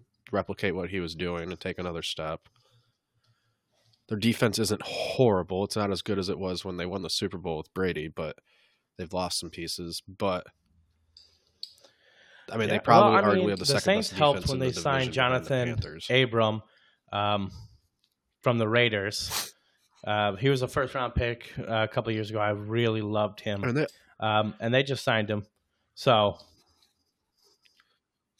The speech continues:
Speaker 1: I, I, I personally think that the Saints are gonna win the, the N F C South this year.
Speaker 2: Mm.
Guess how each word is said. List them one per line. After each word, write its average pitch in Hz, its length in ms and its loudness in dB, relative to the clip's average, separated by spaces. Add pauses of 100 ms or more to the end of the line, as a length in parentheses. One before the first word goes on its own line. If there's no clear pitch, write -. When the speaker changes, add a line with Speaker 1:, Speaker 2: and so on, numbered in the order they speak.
(2750)
Speaker 1:
I, 110 180 -2 (100)
I, 131 220 0 (180)
I 117 80 -2
personally 120 460 0
think 95 280 -6
that - 120 -16
the - 60 -16
Saints - 360 -6
are 73 80 -12
gonna 76 180 -12
win 76 180 -14
the, 71 80 -16 (400)
the - 180 -12
N 78 80 -14
F 67 100 -18
C - 200 -12
South - 480 -12
this 240 240 -6
year. 339 100 -4
Speaker 2:
Mm. 101 360 -4